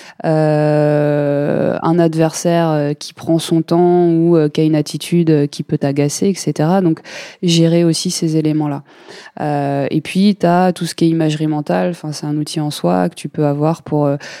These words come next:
gérer la blessure, gérer la confiance en soi, développer des, euh, des gestes techniques, euh, ou des schémas tactiques, et cetera. Donc,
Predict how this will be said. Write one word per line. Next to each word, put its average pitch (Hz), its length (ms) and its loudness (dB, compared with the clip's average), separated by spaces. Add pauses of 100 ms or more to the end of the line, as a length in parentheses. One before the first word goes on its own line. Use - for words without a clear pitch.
(140)
gérer 151 300 0
la 147 120 2
blessure, 160 500 0
gérer 160 200 -2
la 147 100 -4
confiance 156 400 -10
en 151 60 -6
soi, 175 320 -4
développer 156 440 -2
des, 143 460 0 (520)
euh, 143 420 -8
des 147 140 -2
gestes 156 380 -4
techniques, 175 580 -2
euh, 151 160 -2
ou 147 120 -4
des 147 120 -4
schémas 151 300 -4
tactiques, 147 460 -8
et 156 100 -6
cetera. 139 420 -8
Donc, 143 180 -6